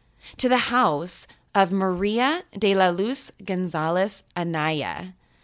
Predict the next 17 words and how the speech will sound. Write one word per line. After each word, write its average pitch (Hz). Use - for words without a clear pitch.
an 240
elderly 359
woman 175
who 208
lived 214
alone 175
in 180
Mexico 165
City. -
Once 277
inside 214
the 196
apartment, 165
Maria, 247
the 214
homeowner, 165
started 381